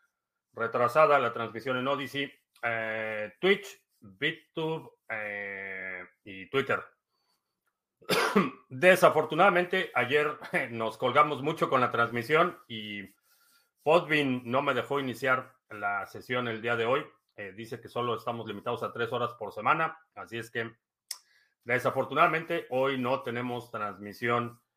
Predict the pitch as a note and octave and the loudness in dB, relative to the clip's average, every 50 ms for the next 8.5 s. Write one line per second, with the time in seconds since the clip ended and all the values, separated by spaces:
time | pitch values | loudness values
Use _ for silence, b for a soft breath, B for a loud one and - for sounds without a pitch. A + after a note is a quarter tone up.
0 | _ _ _ _ _ _ _ _ _ A#2 A2 G#2+ G#2 G2+ G2+ G2 G2 F#2+ F#2 F2+ | _ _ _ _ _ _ _ _ _ -6 -6 -6 -4 -4 -4 -4 -6 -6 -8 -6
1 | A2+ A2+ A2 A2 A2 - - _ _ _ _ _ _ _ _ _ C#3+ D3+ D#3 D3 | -4 -2 -2 -2 -2 -4 -6 _ _ _ _ _ _ _ _ _ 2 2 2 2
2 | C3 C#3+ C3+ B2+ A#2+ A#2 - _ _ _ A2 G#2+ G#2+ G#2 - A2 G#2+ G#2 G2 - | 2 0 0 0 -2 -6 -10 _ _ _ -12 -12 -12 -12 -12 -10 -10 -10 -12 -14
3 | _ _ A2 G2 G2+ G2 G2 G2 G2 G2 G2+ G#2+ A2 A2+ A2+ - - A2 A2 G#2+ | _ _ -8 -8 -6 -8 -8 -6 -6 -4 -2 0 0 0 -2 -6 -12 -12 -10 -10
4 | G2+ F#2+ G#2 G2+ G2 F2+ _ _ _ _ _ _ _ _ _ _ _ _ _ _ | -10 -10 -10 -10 -10 -12 _ _ _ _ _ _ _ _ _ _ _ _ _ _
5 | _ _ _ _ _ _ _ _ _ - - C3+ C3+ C3 B2+ - - C3+ D3 D#3 | _ _ _ _ _ _ _ _ _ 0 2 4 6 6 4 4 8 8 8 8
6 | D#3 D3 C#3 C#3 B2+ A#2+ A#2+ A#2+ - _ _ _ B2+ B2+ B2+ B2+ B2+ B2 B2+ B2 | 8 4 4 4 4 4 4 -2 -12 _ _ _ 0 2 4 4 4 4 2 0
7 | B2 - E3 E3+ E3+ - D#3+ D#3+ F3 F3 F3 F3+ F3 - F3 D3+ C#3+ C#3 C#3+ - | 0 -2 0 0 0 0 2 4 6 6 6 4 2 0 -2 -2 -2 -4 -2 -2
8 | F#3+ F#3 F#3+ G3 F3+ F3 E3+ - - | -4 0 4 4 4 4 2 -4 -14